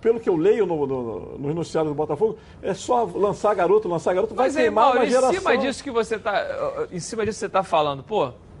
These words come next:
Speaker 2: ao invés de ficar com os dois, fica com um. Mas aí a gente tem dois atletas que não foram bem na temporada, atletas caros.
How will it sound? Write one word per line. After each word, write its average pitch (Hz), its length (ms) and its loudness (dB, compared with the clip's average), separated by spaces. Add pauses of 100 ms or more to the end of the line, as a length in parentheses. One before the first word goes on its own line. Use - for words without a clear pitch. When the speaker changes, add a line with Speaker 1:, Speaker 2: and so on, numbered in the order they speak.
(120)
Speaker 2:
ao 170 100 -2
invés 208 220 2
de 208 80 -8
ficar 202 300 -2
com 202 80 -6
os 170 100 -6
dois, 202 200 -2
fica 220 280 -4
com - 140 -10
um. 135 180 -8 (420)
Mas 302 220 -2
aí 302 140 -2
a 294 80 0
gente 254 180 -8
tem 262 160 -4
dois 247 280 2
atletas 180 520 -2
que 233 140 -6
não 226 260 -2
foram 269 380 -2
bem 165 200 -2
na 165 100 -4
temporada, 147 600 0 (240)
atletas 247 680 -2
caros. 185 520 4